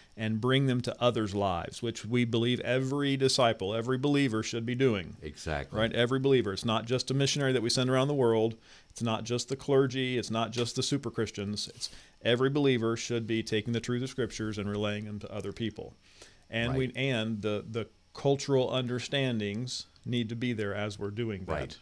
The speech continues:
Speaker 1: Okay.
Speaker 2: And I think the point is, and we have not gone astray from this point, the point is this is all application.
Speaker 1: Right.
Speaker 2: It's all application. It's just different levels,
Speaker 1: Yep.
Speaker 2: if you will,
Speaker 1: Right.
Speaker 2: and areas of application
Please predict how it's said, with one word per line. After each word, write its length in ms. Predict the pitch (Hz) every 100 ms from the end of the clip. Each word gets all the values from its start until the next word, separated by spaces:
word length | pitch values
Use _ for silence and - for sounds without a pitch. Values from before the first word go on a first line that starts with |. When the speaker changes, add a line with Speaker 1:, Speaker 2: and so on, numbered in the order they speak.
| -
Speaker 1:
Okay. 220 | - 98 107 - 95
Speaker 2:
And 120 | 95
I 80 | 98
think 300 | - 123 -
the 80 | -
point 440 | - 107 95 90
is, 600 | 92 82 71 73 - - -
and 600 | 87 82 76 76 76 73 82
we 140 | 87 82
have 120 | 80
not 300 | 87 85 67
gone 520 | 82 78 76 76 73 - - -
astray 580 | - - - 110 135 87
from 300 | - 80 73
this 200 | 71 67
point, 480 | - 78 65 65 - _ - - _ _
the 100 | 90
point 300 | - 143 135
is 180 | 95 90
this 180 | 92 95
is 140 | 90
all 260 | 104 107 95
application. 760 | 82 - - 98 78 - - -
Speaker 1:
Right. 360 | 85 107 95 87 - - - -
Speaker 2:
It's 200 | 95 -
all 360 | - 113 113 82
application. 800 | 87 78 80 - 82 78 76 78
It's 260 | 87 -
just 460 | - 110 104 - 82
different 440 | 107 104 90 82
levels, 640 | 80 95 98 76 65 60 -
Speaker 1:
Yep. 80 | 80
Speaker 2:
if 140 | -
you 140 | 80 76
will, 440 | 78 80 67 67
Speaker 1:
Right. 100 | 67
Speaker 2:
and 240 | 78 76 -
areas 760 | 85 92 92 78 69 67 65 -
of 260 | 73 71
application 840 | 76 76 76 71 78 73 - 67